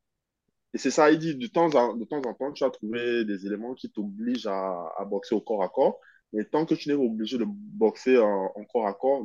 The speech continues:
garde les gars à, à distance. Et c'est ça la boxe de ce gars, c'est comme, presque comme celle de, de, de Mayweather. Tu regardes, il y a beaucoup, beaucoup de similitudes. Et je, on avait fait une, euh, une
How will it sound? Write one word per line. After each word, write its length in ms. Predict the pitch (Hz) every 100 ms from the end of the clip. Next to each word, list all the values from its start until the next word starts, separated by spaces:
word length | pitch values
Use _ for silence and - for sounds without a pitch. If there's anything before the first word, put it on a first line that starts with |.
| 98
garde 300 | 98 131 127
les 80 | 110
gars 340 | 113 117 - -
à, 320 | 98 95 -
à 40 | 98
distance. 480 | 98 - 110 - - _ _ _ _ -
Et 80 | 110
c'est 340 | - 117 110
ça 340 | - - - 139
la 120 | 123
boxe 300 | 123 127 -
de 80 | 104
ce 160 | -
gars, 320 | 107 110 120 147
c'est 320 | - 98 92 87 _ _
comme, 360 | - 139 147 143 - _ _ _ _ _
presque 420 | - 170 165 - 135
comme 180 | 135 131
celle 300 | 131 123 110
de, 720 | 107 101 98 95 90 90 87
de, 260 | 104 95 95
de 100 | 101
Mayweather. 580 | 101 107 113 113 135 180 _ _ _ _ _ - - _ _
Tu 320 | - - 135
regardes, 320 | 117 113 120
il 20 | 120
y 60 |
a 80 | 123 104 -
beaucoup, 280 | 120 - 127
beaucoup 280 | 120 127
de 60 | 117
similitudes. 680 | - 107 107 - 160 120 120
Et 120 | 113
je, 140 | - -
on 100 | 156
avait 200 | 143 143
fait 200 | 185 190
une, 140 | 165
euh, 600 | 123 117 113 107 101 98 - _ _ _ _ _ _ _ - -
une 140 | 139